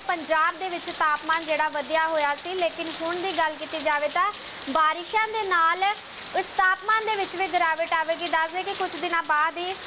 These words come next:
ਸਾਵਣ ਦਾ ਜਿਹੜਾ ਮਹੀਨਾ ਹੈ ਉਹ ਵੀ ਸ਼ੁਰੂ ਹੋਣ ਵਾਲਾ ਹੈ ਤੇ ਦੱਸ ਦਈਏ ਕਿ ਸਾਵਣ ਦੇ ਮਹੀਨੇ ਤੋਂ ਪਹਿਲਾਂ ਹੀ ਜਿਹੜੀਆਂ ਬਾਰਿਸ਼ਾਂ ਨੇ ਉਹ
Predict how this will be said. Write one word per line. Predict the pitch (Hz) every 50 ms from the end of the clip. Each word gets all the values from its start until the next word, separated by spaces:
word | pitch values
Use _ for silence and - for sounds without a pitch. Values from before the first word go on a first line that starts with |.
| - - - - -
ਸਾਵਣ | 370 330 330 330 339 381 392 392
ਦਾ | 381 392
ਜਿਹੜਾ | 403 339 349 349 359 359
ਮਹੀਨਾ | 349 349 339 330 320 302 302 302 311 320 330
ਹੈ | 339 330 339
ਉਹ | 311 311 349 359
ਵੀ | 381 415 392 -
ਸ਼ੁਰੂ | - 370 339 359 370
ਹੋਣ | 370 359 339 320 320
ਵਾਲਾ | 311 311 294 302 302
ਹੈ | 311 320 320
ਤੇ | 339 349
ਦੱਸ | 311 330 302 302 311
ਦਈਏ | 294 339 339
ਕਿ | 339 359 339 -
ਸਾਵਣ | 339 320 302 302 320 320
ਦੇ | 320 330
ਮਹੀਨੇ | 330 320 330 330 320 294 294 302
ਤੋਂ | 277 320 311
ਪਹਿਲਾਂ | 311 - 302 294 302 311 330
ਹੀ | 339 339 339
ਜਿਹੜੀਆਂ | 294 311 294 302 311 320
ਬਾਰਿਸ਼ਾਂ | 302 269 285 262 254 269 277 269 - - 339 330 330
ਨੇ | 311 311 330 339 359 349 - - - - - -
ਉਹ | 320 339 370